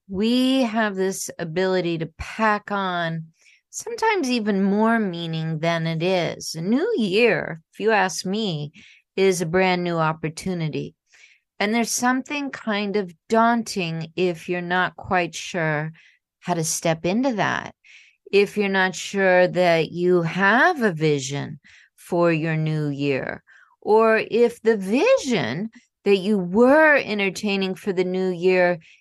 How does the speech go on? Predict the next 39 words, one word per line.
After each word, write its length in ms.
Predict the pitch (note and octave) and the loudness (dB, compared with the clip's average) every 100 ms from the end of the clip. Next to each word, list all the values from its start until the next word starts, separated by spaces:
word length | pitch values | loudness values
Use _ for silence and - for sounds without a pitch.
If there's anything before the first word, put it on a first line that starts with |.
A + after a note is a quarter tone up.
| _ | _
you 160 | G3 A3 | 0 0
quickly 500 | - C4 B3 A3 F#3 | 2 2 2 2 0
decided 520 | E3 D#3+ E3+ D3+ D3 | 0 0 0 0 -2
was 200 | D3+ D3 | -4 -2
way 220 | D#3 E3 | 2 2
too 240 | D3 - D3+ | 0 -4 -4
big 320 | D3 C3+ C#3+ | -2 -2 -2
and 160 | C#3+ | -4
you 320 | D3 D3 C#3+ - | -2 0 -2 -4
set 380 | - - F#3+ - | -8 -2 0 -2
fire 400 | - D3+ C3 D3+ | -2 0 0 -2
to 240 | - - - | -6 -6 -6
it 160 | - | -6
and 100 | D#3 | -4
you're 80 | E3 | -2
not 240 | F3+ F#3+ | 2 0
gonna 220 | F3+ D#3 C3 | 0 -4 -4
do 200 | C3+ G#2+ | -4 -4
it 140 | - - | -4 -8
and 80 | |
forget 300 | D#3+ F#3 F#3+ | -8 -2 0
about 280 | E3 C#3+ - | 2 0 -2
it. 120 | - - _ _ _ _ _ _ _ _ _ | -6 -14 _ _ _ _ _ _ _ _ _
That's, 480 | G#3+ A#3 B3+ - - _ | 0 2 2 -4 -12 _
that's 440 | A#3+ C4+ C#4 - A#3+ | 4 4 4 -2 0
not 240 | B3 F#3 | 2 2
where 280 | F#3+ G#3 G3 | 2 4 4
I 140 | F#3 | 4
want 460 | F3+ F#3 F3+ E3+ - | 4 2 0 -2 -4
you 60 | |
to 100 | F3 | -2
be 300 | E3 F3+ E3+ | 0 2 2
in 220 | D3+ F#3 F3+ | 2 -2 -4
these 280 | F#3 E3 | -4 -6
last 720 | E3 G#3 G#3+ B3 C4 A#3 - - | -8 -6 -2 0 0 -2 -8 -2
days 640 | G3+ G3+ F#3+ F3 E3 D#3+ | 0 2 2 0 -2 -4
of 120 | E3 | -2
our 160 | E3+ E3+ | 2 2
year, 640 | E3 G3 B3 G#3+ E3+ E3 | 2 -2 2 2 2 0